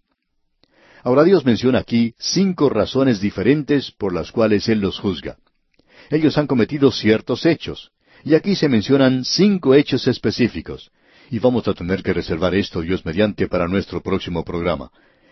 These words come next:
Pero Dios va a castigarlos, y los va a castigar en dos formas diferentes. Él los va a enviar a la cautividad, tal cual hizo con la nación de Israel, pero con la excepción de que la nación de Israel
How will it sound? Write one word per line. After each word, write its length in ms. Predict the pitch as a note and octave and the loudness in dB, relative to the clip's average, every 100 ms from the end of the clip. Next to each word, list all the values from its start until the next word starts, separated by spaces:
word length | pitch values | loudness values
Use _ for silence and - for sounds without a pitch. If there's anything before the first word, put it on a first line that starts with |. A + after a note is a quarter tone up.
| - | -2
Pero 180 | C#3+ C3 | 0 2
Dios 300 | D#3 E3 G#2+ | 4 2 2
va 100 | C#3 | 0
a 60 | |
castigarlos, 800 | C3+ A#2+ A#2 C3 D3 E2+ C#2+ - | 0 -2 0 4 4 2 -8 -6
y 60 | G#2 | 0
los 180 | A2 | 2
va 100 | A#2 | 2
a 60 | D#3 | 2
castigar 460 | B2 - G#2+ B2 B2+ | 2 -2 0 2 4
en 160 | G2 | 4
dos 220 | B2 F3+ | 4 2
formas 320 | - B2+ B2 G2 | 2 2 2 0
diferentes. 640 | G2+ G2+ F#2 D2 C#2 - _ _ _ _ _ - | 0 0 0 -4 -12 -16 _ _ _ _ _ -4
Él 140 | G#2 | -2
los 200 | F2+ E2 | 0 0
va 140 | F#2 G2 | 0 0
a 60 | |
enviar 240 | F2 F#2 G#2 | 2 2 4
a 60 | |
la 100 | F#2 | 2
cautividad, 680 | F2+ F#2 - F2 F2 A2+ B2 _ - | 0 -2 -2 -4 2 2 2 _ -2
tal 220 | F#2+ G#2 | 0 0
cual 200 | G2+ F#2+ | 0 0
hizo 260 | A#2 A2 | 0 0
con 160 | F#2+ F#2+ | 0 -2
la 100 | F2+ | -2
nación 340 | E2+ - G#2+ | -4 -2 0
de 100 | G2+ | 0
Israel, 520 | F#2 D#2 E2 F#2 C3+ - _ _ _ | -2 -2 -2 0 0 -2 _ _ _
pero 180 | - A2+ | -4 -2
con 120 | C3 | 2
la 60 | C#3+ | 2
excepción 480 | C#3 A2+ - C3+ C#3+ | 2 0 2 2 2
de 120 | A#2 | 0
que 100 | A2+ | 0
la 120 | G2+ | 0
nación 360 | E2+ D2+ C#3+ F3+ | -2 -2 -2 2
de 120 | D#3+ | 2
Israel 440 | F#2+ E2+ F#2 A#2 | 0 0 0 0